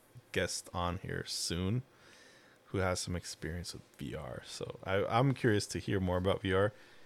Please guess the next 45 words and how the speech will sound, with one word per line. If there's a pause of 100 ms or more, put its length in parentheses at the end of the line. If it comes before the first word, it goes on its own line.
(200)
because (140)
it's
not
something
I've,
I've
only
played
it
with
you,
like,
when
you've
brought
it
over. (880)
And,
uh, (880)
I,
I
just, (360)
yeah, (120)
I
would,
I'm
really
curious
to
see
what
the
longevity
of
it's
gonna
be
in, (640)
'cause
I
would
like
to
see
it